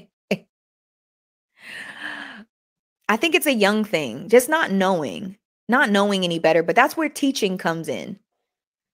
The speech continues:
You know, that's where teaching comes into play. Um, and I believe it's what we're taught.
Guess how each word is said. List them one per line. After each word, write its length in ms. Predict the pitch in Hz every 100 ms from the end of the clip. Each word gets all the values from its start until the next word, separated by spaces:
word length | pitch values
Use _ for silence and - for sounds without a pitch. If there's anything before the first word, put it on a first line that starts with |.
| _
You 100 | 180
know, 140 | 185
that's 240 | 170 202 277
where 100 | 262
teaching 680 | - 262 240 - 185 175 - _ -
comes 300 | 185 175 165
into 400 | 151 151 - -
play. 520 | - 143 131 - - _ _ -
Um, 380 | 170 170 160 151
and 120 | - 190
I 120 | 202
believe 340 | 196 208 214
it's 120 | 196
what 140 | 196 170
we're 140 | 185
taught. 420 | 180 - 202 -